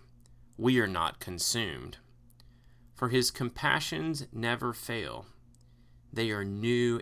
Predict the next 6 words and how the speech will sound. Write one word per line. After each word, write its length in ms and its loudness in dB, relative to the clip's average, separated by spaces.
every 260 -6
morning. 560 -10
Great 520 2
is 200 -4
your 100 -2
faithfulness. 800 -6